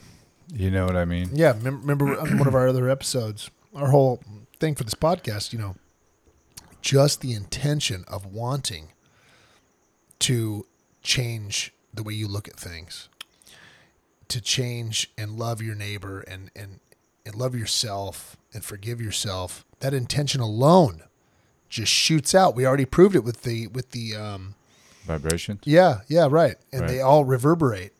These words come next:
Speaker 2: Yeah.
Speaker 1: Right? And all of our energies, we're always, there's always an energy exchange.
Speaker 2: Sure.
Speaker 1: So that is what, what, what can one soul do? One can,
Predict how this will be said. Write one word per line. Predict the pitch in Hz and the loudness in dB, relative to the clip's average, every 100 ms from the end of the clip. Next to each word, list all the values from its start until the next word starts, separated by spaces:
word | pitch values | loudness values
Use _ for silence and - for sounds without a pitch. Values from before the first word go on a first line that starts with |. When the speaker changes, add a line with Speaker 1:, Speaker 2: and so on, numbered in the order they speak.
| _ | _
Speaker 2:
Yeah. | 90 80 67 _ _ | -4 -4 -4 _ _
Speaker 1:
Right? | 131 139 | -8 -6
And | 139 | -4
all | 123 151 | 0 2
of | 143 | 6
our | 143 139 131 | 6 6 4
energies, | 165 156 160 127 117 | 2 2 2 0 -4
we're | 135 | -2
always, | 131 135 131 | 0 0 -2
there's | 131 123 | -4 2
always | 135 135 | 4 4
an | 127 | 2
energy | 147 170 147 98 | 2 2 0 -4
exchange. | - - 87 90 - | -8 -8 -10 -12 -16
Speaker 2:
Sure. | - - 92 101 | -8 2 6 6
Speaker 1:
So | 180 143 | 6 8
that | 147 190 | 10 10
is | 180 | 8
what, | 117 151 143 | 8 4 4
what, | 135 - | -2 0
what | 151 165 | 0 0
can | - 139 | 2 4
one | 147 160 | 4 4
soul | 160 143 | 2 4
do? | 147 185 | 4 2
One | 151 156 | 2 0
can, | - 160 | 2 -2